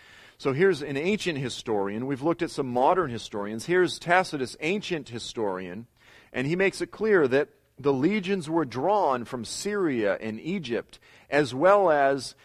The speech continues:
accompanied by auxiliaries, by volunteers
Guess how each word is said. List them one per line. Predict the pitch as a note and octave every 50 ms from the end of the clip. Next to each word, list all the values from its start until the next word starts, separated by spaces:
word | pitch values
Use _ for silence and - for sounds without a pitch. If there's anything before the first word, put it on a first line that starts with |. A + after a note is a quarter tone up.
| _ _ _ _
accompanied | - B2 - - F#3 G#3+ G#3 - - D#3+ D3 C#3+ C#3 B2+ A#2
by | C3 C#3 C#3 C#3+ D3
auxiliaries, | B2+ D#3 E3 C#3+ A#2 G#2+ B2+ F#3 G#3+ A3 G3 E3+ C#3+ A#2+ A2 G2
by | - B2 C3 C3+
volunteers | A#2+ G#2+ D3 D#3+ D#3+ D#3 D#3 C#3+ B2+ - - - A3 A#3 A#3 F#3+ D3+ A#2 A2 B2+ D3+ C#3+ - - -